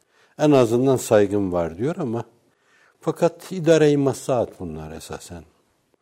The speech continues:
Çok gönlün sesine benzemiyor bunlar. Bazıları da belki o mevzuda, o ölçüde bir iman yerine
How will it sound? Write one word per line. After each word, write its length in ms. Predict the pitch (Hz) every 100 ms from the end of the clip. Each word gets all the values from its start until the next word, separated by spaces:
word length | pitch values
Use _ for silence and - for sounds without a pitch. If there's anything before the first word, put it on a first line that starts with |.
| _ _ _ _ _
Çok 260 | - 190 -
gönlün 320 | 139 147 143
sesine 540 | 127 127 - 131 123 117
benzemiyor 640 | 117 101 135 90 76 73 71
bunlar. 520 | 78 69 - - _ _ _ _ _ _ _ _ _ -
Bazıları 640 | 123 123 117 135 143 180
da 140 | 165 156 123
belki 640 | 143 175 - 117 98 92 - _ _ -
o 120 | 165
mevzuda, 560 | 180 143 104 104 107
o 160 | 117 170
ölçüde 640 | 180 143 - 110 107 104
bir 220 | 147 147 -
iman 520 | 139 120 123 123 107
yerine 440 | 101 98 107 151